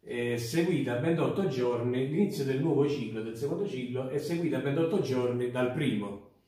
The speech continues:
Quindi <laughs> per una questione di tempistica c'è la coincidenza con un altro tipo di ciclo e ho voluto fare praticamente la foto con questi assorbenti,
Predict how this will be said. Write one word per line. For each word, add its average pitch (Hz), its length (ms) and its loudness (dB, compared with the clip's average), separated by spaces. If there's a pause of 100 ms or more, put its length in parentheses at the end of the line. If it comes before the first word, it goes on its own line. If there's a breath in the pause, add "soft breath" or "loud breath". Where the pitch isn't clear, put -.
(640 soft breath)
Quindi 160 720 4
<laughs> - 40 2
per 143 140 4
una 147 120 4
questione 165 380 6
di 147 80 4
tempistica 165 540 2
c'è 135 100 2
la 139 120 4
coincidenza 147 600 2
con 139 140 2
un 180 80 4
altro 165 300 4
tipo 135 180 2
di 131 120 4
ciclo 143 680 -2 (320 loud breath)
e 151 100 -4
ho 151 40 -2
voluto 196 380 8
fare 127 640 0
praticamente 143 440 2
la - 140 2
foto 131 520 0 (280 loud breath)
con 139 480 -2
questi 156 280 -2
assorbenti, 120 1080 -4